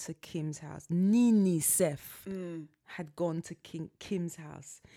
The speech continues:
Speaker 1: if Nene had been in Chateau Sheree,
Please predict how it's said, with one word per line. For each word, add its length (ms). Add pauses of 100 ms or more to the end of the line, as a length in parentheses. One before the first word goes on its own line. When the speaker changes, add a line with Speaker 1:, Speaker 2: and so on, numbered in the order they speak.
(160)
Speaker 1:
if 200
Nene 800
had 260
been 180
in 140
Chateau 500
Sheree, 640